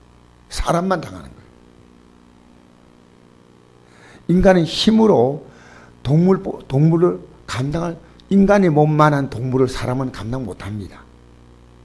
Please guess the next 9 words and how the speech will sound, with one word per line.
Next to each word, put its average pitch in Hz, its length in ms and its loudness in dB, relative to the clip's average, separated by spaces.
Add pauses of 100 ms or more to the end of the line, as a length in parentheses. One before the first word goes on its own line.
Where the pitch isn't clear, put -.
(640)
같은 170 540 -4 (200)
무게라더라도 101 800 -4 (220)
동물보다 131 540 0 (100)
인간은 110 400 -2 (260)
약합니다. - 580 -10 (920)
청각이 113 500 4
약하고, 107 540 -10 (100)
시각이 127 600 0
약하고, 123 580 -8